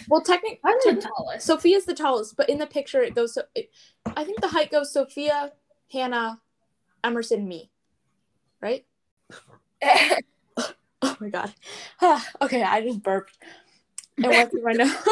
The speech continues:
Speaker 1: Because you're drinking root beer?
Speaker 2: Yeah, 'cause I'm drinking root beer, and oh my God, ow, that really hurt.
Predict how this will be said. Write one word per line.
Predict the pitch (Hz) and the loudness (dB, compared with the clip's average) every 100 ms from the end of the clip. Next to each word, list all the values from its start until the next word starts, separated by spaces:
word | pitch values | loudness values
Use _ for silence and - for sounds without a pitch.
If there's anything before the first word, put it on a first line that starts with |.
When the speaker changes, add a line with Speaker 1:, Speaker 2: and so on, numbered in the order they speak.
| - 480 - - 698 - - - - - - - - - | 2 0 -4 2 4 4 0 -8 -12 -16 -14 -6 -6 -6
Speaker 1:
Because | 370 269 285 359 285 | -8 -4 -2 2 4
you're | 294 | 2
drinking | 277 285 247 254 240 | 0 0 -2 -6 -2
root | 220 220 | -2 -2
beer? | 269 254 277 339 _ _ | 0 2 2 0 _ _
Speaker 2:
Yeah, | 269 269 233 | 4 6 4
'cause | 254 277 | 0 -2
I'm | 269 | -2
drinking | 254 277 285 | -4 -6 -6
root | 254 247 - | -6 -8 -4
beer, | 220 202 - | -4 -2 -4
and | 233 - | -6 -4
oh | 269 | -6
my | 254 | -4
God, | 226 196 185 _ _ - | -2 -2 -6 _ _ -8
ow, | 233 | -4
that | 202 | -2
really | 196 202 | -4 -6
hurt. | 165 | -10